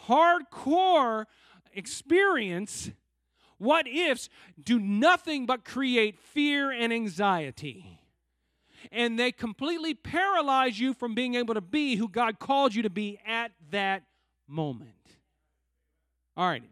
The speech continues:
everybody hearing that now? What ifs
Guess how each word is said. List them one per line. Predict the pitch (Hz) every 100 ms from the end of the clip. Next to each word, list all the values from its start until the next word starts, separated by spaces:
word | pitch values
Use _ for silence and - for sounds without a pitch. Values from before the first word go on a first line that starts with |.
| _
everybody | 170 180 175
hearing | 196 190
that | 196 170
now? | 131 104 107 _ _ _ _ _ _ _ _ _ _ _ _ _ _ _ _
What | 160 254 339
ifs | 233 285 269 214